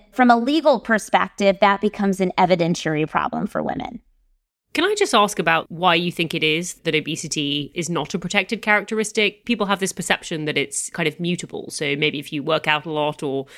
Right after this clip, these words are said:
Speaker 2: eat less, you can sort of rid yourself of it. Is that why it's not a protected characteristic, or do you think it should be?
Speaker 1: Yes. So I think you've hit the nail on the head with the term mutable.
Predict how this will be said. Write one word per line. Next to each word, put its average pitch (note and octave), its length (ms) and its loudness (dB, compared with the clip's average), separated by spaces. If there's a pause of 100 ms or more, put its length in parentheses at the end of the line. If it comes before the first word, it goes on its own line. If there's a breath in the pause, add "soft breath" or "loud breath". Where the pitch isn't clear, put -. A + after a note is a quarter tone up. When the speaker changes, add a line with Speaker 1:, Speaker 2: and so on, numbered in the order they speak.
(240 loud breath)
Speaker 2:
eat F#3 140 -4
less, D3+ 280 0
you E3+ 100 0
can E3 120 -4
sort D#3 120 -6
of D3+ 140 -8
rid E3+ 220 2
yourself C#3+ 640 0
of D3+ 160 -4
it. - 300 -6 (340)
Is F#3 80 -12
that F#3 160 2
why F3+ 160 6
it's F3+ 160 -2
not F3+ 100 2
a F3+ 160 2
protected F#3+ 340 0
characteristic, F#3+ 600 -2
or D#3+ 100 -4
do F3 100 -6
you F#3 80 -2
think F3 140 -4
it - 80 -6
should E3 160 -6
be? C3+ 300 -6 (680)
Speaker 1:
Yes. D4+ 460 4
So C4 640 4
I C4 120 2
think D4 360 2
you've D#4+ 120 2
hit C4 160 0
the B3+ 60 4
nail A3+ 220 6
on G#3+ 120 6
the G#3+ 60 4
head G3+ 260 2
with G3 120 -4
the G3+ 100 2
term F#3+ 380 2
mutable. D#3 640 -2